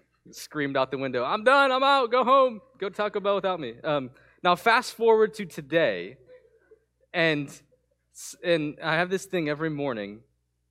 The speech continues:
where we have this built-in cabinet in our bathroom, and, and, uh, and so as I'm changing for the day, I, I fold up my pajama pants really nice and neat,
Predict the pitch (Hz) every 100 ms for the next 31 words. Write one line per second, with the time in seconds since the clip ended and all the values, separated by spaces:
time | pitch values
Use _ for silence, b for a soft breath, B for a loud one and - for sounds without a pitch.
0 | _ - - 131 135 135 165 156 - 147
1 | 147 151 143 139 131 143 139 135 107 95
2 | 123 131 143 135 127 101 - B B -
3 | 127 110 117 110 104 120 - 131 117 _
4 | b - 143 139 127 - 156 151 147 135
5 | 143 135 131 131 131 123 110 113 _ -
6 | 165 165 156 143 127 - - 143 139 135
7 | 147 131 - 139 139 131 131 - 120 117
8 | 123 131